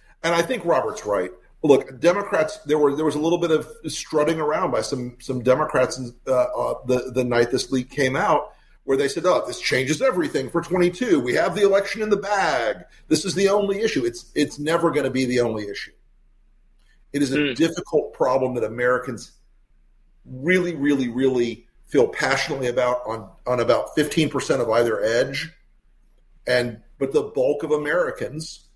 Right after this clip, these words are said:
Speaker 1: we had come to a consensus that as flawed as Roe was as a decision, and it had a lot of legal, it had a lot of legal deficits to the way it was constructed,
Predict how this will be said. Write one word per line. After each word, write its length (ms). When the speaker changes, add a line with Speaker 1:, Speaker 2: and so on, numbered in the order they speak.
Speaker 1:
we 140
had 200
come 240
to 140
a 80
consensus 500
that 140
as 180
flawed 680
as 200
Roe 380
was 400
as 220
a 80
decision, 800
and 80
it 100
had 140
a 40
lot 200
of 160
legal, 560
it 80
had 100
a 60
lot 160
of 180
legal 440
deficits 760
to 120
the 80
way 180
it 100
was 140
constructed, 720